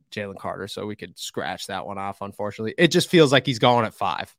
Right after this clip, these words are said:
That was the thing, is it was just like, if he's not gone at five, everybody behind them will be shocked. And then I talked to, you know, I talked to somebody with the Bear, who covers the Bears, I should say. And, you know, they were a little, uh,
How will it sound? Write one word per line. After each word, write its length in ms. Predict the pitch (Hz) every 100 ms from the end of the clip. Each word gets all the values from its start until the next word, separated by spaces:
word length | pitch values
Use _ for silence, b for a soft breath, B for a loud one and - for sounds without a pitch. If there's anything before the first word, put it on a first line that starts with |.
| _
That 120 | 113
was 120 | 110
the 80 | 95
thing, 240 | - 95
is 220 | 90 90 -
it 100 | 104
was 160 | 104
just 200 | - 101
like, 180 | 101 98
if 100 | 104
he's 160 | 120 110
not 320 | 131 143 156
gone 220 | 165 160
at 100 | 156
five, 400 | 156 147 165 - -
everybody 400 | 135 143 143 139
behind 500 | 117 - 123 127 131
them 200 | 143 143
will 120 | 120
be 120 | 107
shocked. 600 | 95 - 120 107 127 - - _ _ _ _ _ -
And 260 | 117 120
then 480 | 120 113 113 110 107 - _ _ _ _
I 60 | -
talked 240 | 175 160
to, 320 | 170 156 131 - _ _ _ _ -
you 120 | 135
know, 80 | 104
I 80 |
talked 280 | 127 185 175
to 80 | 165
somebody 320 | 170 151 143
with 120 | 131
the 60 | 127
Bear, 280 | 110 127 123
who 100 | 127
covers 460 | 117 - 131 113 101
the 100 | 104
Bears, 240 | 104 98
I 100 | 98
should 200 | 98 101
say. 240 | - 101 101 _ _ _ _ -
And, 580 | 123 117 110 107 104 - - _ -
you 80 |
know, 120 | 151 123
they 120 | 226
were 100 | 240
a 40 |
little, 320 | 208 175 147
uh, 220 | 117 98